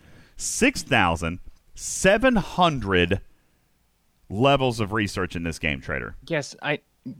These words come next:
Speaker 2: I'm, I'm aware. It is not difficult. Uh, it is di-, not easy.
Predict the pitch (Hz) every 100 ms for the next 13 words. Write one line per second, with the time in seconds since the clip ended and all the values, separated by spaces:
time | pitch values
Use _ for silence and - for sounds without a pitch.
0 | 143 - _ 156 160 - 151 147 131 131
1 | 90 - - 127 - 127 127 120 113 117
2 | 107 - 95 82 _ _ _ _ _ _
3 | _ 143 147 143 151 147 147 - 143 -
4 | 120 143 123 143 117 107 98